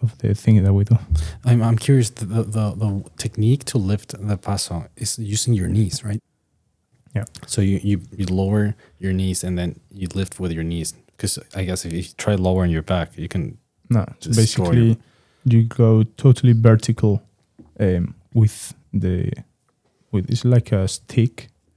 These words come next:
Speaker 1: thick stick that goes in your, between your, like, your back and your, and your neck, just where the, uh, spine,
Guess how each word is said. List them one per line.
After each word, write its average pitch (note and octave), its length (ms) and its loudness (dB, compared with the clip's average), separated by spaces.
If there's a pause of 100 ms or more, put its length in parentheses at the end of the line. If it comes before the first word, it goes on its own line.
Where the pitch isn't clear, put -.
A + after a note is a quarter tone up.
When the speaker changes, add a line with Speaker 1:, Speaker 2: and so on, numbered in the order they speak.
(500)
Speaker 1:
thick - 300 0
stick - 440 -4 (140)
that G2 160 -2
goes G#2 280 0
in A2 120 2
your, G2 320 2 (400)
between A#2 300 2
your, G#2 400 2 (420)
like, - 380 -10 (460)
your A#2+ 180 6
back A#2+ 280 4
and A2+ 140 4
your, G#2 360 4 (180)
and A#2 100 4
your G#2 120 4
neck, A#2+ 320 0 (120)
just A2 260 0
where G#2+ 140 4
the, G#2 300 2 (500)
uh, G#2 220 0
spine, G#2+ 600 4